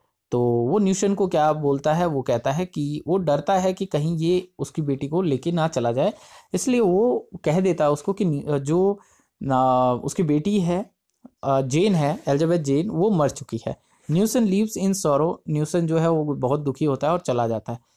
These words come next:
After twenty years, twenty-one years, अब ट्वेंटी वन ईयर्स में उसने क्या सोचा था कि मैं, आ, जो लिक्वर है, शराब है, उसे नहीं पीऊँगा। Hanchard's vow of absti-, आ, abstinence, जो एब्स्टिनेंस के लिए उसने शपथ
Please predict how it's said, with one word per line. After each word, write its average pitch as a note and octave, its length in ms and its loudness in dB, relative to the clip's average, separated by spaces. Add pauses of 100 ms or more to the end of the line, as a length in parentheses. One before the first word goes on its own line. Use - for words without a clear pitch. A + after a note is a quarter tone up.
(220)
After F3 300 0
twenty G3 280 0
years, F#3+ 300 0 (440)
twenty-one F3 400 2
years, D#3 300 0
अब - 220 -8
ट्वेंटी F#3 680 0
वन E3 320 0
ईयर्स E3 260 0
में F3 120 -2
उसने F3 220 -2
क्या C#3+ 180 0
सोचा D#3+ 300 -2
था E3 120 -2
कि D#3+ 100 -6
मैं, D3+ 260 -4 (460)
आ, C3+ 280 2
जो C3 580 0
लिक्वर D#3+ 380 0
है, F#3+ 160 2
शराब D#3 440 0
है, D#3+ 140 0
उसे D3 180 -4
नहीं A2 240 -4
पीऊँगा। A2 380 -6 (440)
Hanchard's D#3+ 480 0
vow D3+ 280 0
of C#3+ 180 0 (180)
absti-, D3 460 -2
आ, D3+ 300 0
abstinence, D#3+ 800 -2 (480)
जो C#3 420 2
एब्स्टिनेंस G3+ 680 -2
के F3+ 220 -2
लिए F3 160 0
उसने E3+ 300 -2
शपथ E3 280 -4